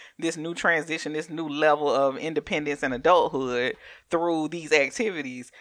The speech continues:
And that, that, that would be the, the thing where it's like, Okay, I can't, I can't control how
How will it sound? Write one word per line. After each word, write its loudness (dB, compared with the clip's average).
And -2
that, 6
that, 0
that 8
would -4
be -2
the, 2
the -4
thing 0
where 4
it's 0
like, 6
Okay, 4
I 6
can't, -2
I 6
can't 0
control 2
how 6